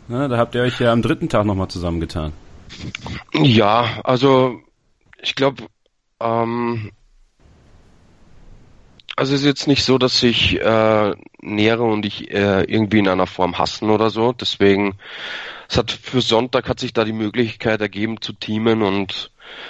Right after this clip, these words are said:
Speaker 2: ähm, die haben wir wahrgenommen. Aber also ich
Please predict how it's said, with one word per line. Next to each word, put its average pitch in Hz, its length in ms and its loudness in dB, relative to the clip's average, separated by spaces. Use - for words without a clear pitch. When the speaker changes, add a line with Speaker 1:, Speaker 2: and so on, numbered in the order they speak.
Speaker 2:
ähm, 98 540 2
die 98 120 0
haben 101 100 0
wir 104 140 0
wahrgenommen. 98 580 0
Aber 92 480 0
also 101 220 -2
ich 95 180 -2